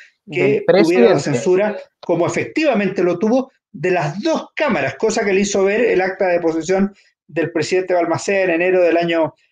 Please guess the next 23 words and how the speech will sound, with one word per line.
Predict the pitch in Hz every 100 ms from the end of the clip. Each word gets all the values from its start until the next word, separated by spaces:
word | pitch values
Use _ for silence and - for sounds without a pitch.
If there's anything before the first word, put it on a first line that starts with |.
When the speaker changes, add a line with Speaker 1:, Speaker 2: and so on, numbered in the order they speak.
| _ -
Speaker 1:
del | 160
año | 175 165
siguiente. | 165 220 196 - 170
De | 190
manera | 254 277
tal | 262 262
que | 254
había | 233 247 240
algo | 196
de | 131
eso. | - _ - -
Eh, | 202 180
el | 214
año | 233 247 254 240 220 196 185
noventa | 190 180 180 180
y | 202
uno, | 226
efectivamente, | 220 180 185 208 208 196 190 190 214 196 -
todo | 190 196
indicaba | 196 185 185 196 185
que | 165
el, | 156 131 -
el | 156 139